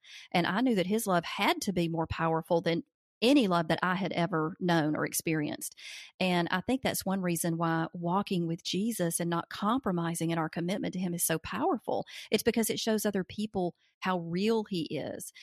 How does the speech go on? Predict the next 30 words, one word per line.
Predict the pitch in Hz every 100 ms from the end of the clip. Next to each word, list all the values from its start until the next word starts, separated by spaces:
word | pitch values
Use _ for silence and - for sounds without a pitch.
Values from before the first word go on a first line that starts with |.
| - -
And | 170
so | - 196
God | 185 196 202
used | 175 190 240 208 185 185
my | 175
parents' | - 214 214 175 170
obedient | 170 180 214 220 175 -
to | 175
him | 180 175 175
to | - 175 - 180
ultimately | 208 240 185 175 - 170 165 - _ _ _
convict | 208 175 165 - 190
my | 170 196 285
heart. | - 156 117 - - - - - _
And | 175 175 -
I | 180 214
think | 415 -
that's | - -
crucial | - 220 254 262 190
for | 170 180
us | 175 175
as | 170
parents | - 196 190 175 -
to | 175
understand. | 175 165 165 - 160 156 147 156 - - _ _
Our | 196 269 311
kids, | 262 - 240 220 175 160 156 -
especially | 180 - - 247 254 214 196 175
our | 175
teens, | - 190 170 160 160 160